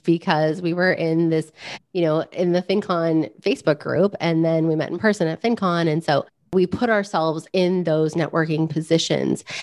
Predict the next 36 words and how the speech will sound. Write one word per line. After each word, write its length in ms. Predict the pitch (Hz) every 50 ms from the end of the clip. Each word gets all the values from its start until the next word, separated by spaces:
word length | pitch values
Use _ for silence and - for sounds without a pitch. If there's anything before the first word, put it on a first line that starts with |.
| - _ _
And 340 | - 170 170 160 160 151 131 -
I 80 | 165
know 180 | 160 156 156 156
in 100 | 151 151
my 120 | 160 175
business, 420 | 185 180 165 - 165 160 165 - - -
that's 360 | 160 156 151 151 - - - -
certainly 480 | - - 202 202 175 196 220 202 180
helped 240 | 170 175 175 143 -
me 180 | 160 160 156 156
to, 140 | 156 - 160
you 340 | 151 151 151 - - 160
know, 80 | 151 139
be 140 | 139 139 139
in 120 | 143 170
masterminds 760 | 196 208 226 220 - - 202 180 151 151 147 147 151 151 147
and 360 | - - 165 156 151 151 147 147 - - - - - - _ - 180
join 400 | - 202 185 180 175 175 170 165 -
Facebook 440 | - - 208 214 226 - 202 190
groups 300 | - 160 180 175 170 -
of 120 | 165 165 -
like-minded 440 | 156 165 - - 160 160 165 156 -
people, 400 | 180 175 170 - 156 151 147 -
and 340 | - 175 196 185 175 185 190 - _ _ _ _
also 220 | - 196 208 - 233
be 180 | 196 196 185
in 120 | 185 185 190
people 520 | 190 190 190 190 190 190 185 180 - - _ _ _
or 260 | - 165 160 160 156 -
be 340 | 160 185 185 170 165 165
in, 500 | - - 175 175 170 165 160 151 - - - _
in 300 | - 180 170 160 165 160
spaces 580 | - - - 135 165 - - 175 170 165 165 165
and 140 | 160 160
groups 280 | - 165 165 165 165 - - - - - - - _ -
with 380 | 185 180 165 160 - - _